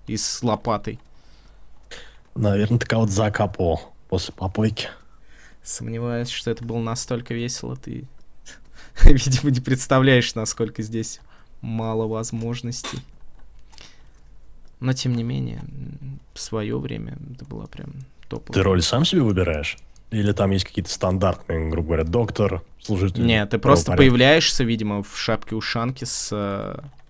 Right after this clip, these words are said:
Speaker 2: Лопатой.
Speaker 1: Да, и там уж как
Speaker 2: Начинаешь
Speaker 1: повезёт.
Speaker 2: копать.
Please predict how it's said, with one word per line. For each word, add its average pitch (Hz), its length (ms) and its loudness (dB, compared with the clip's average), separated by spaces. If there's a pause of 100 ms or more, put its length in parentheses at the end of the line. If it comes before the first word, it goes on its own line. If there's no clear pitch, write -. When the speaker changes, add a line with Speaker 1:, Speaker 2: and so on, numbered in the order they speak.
(160)
Speaker 2:
Лопатой. 87 600 -4 (120)
Speaker 1:
Да, 107 420 -8
и 117 120 -10
там 107 260 -8
уж - 380 -14 (420)
как - 200 -16
Speaker 2:
Начинаешь - 400 -4
Speaker 1:
повезёт. 95 200 -4
Speaker 2:
копать. - 240 -8